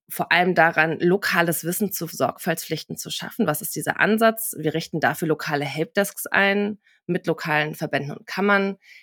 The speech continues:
die informieren, sensibilisieren und beraten über die Standards und Anforderungen von Sorgfaltspflichten. Und der letzte Bereich sind die Beschwerdemechanismen. Beschwerdemechanismen sind auch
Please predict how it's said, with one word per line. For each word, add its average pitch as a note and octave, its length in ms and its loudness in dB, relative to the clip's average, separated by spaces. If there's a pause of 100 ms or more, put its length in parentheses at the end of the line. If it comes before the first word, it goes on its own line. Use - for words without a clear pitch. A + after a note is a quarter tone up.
(220)
die F3+ 200 2 (120)
informieren, F3 760 4
sensibilisieren D#3+ 800 0
und - 200 -8
beraten D3 840 -4
über D#3+ 200 2
die D3+ 100 -2
Standards C3+ 440 -2
und - 140 -12
Anforderungen B2 640 -6
von - 200 -8
Sorgfaltspflichten. - 920 -8 (1120)
Und E3+ 300 6
der D3+ 140 6
letzte D3 340 0
Bereich F3+ 320 2
sind - 160 -2
die D3+ 60 0
Beschwerdemechanismen. D#3 1040 2
Beschwerdemechanismen D#3 960 0
sind D#3+ 220 2
auch - 220 -2